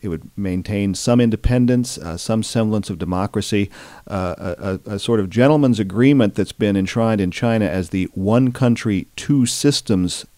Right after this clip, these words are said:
uh, notion. And that was supposed to remain in place at least until, uh,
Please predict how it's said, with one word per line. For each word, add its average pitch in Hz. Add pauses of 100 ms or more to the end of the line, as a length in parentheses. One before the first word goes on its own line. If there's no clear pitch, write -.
uh, 78
notion. 92 (400)
And 127
that 139
was 240
supposed -
to 170 (220)
remain 143
in 139
place 135
at 120
least 151
until, 147 (100)
uh, 117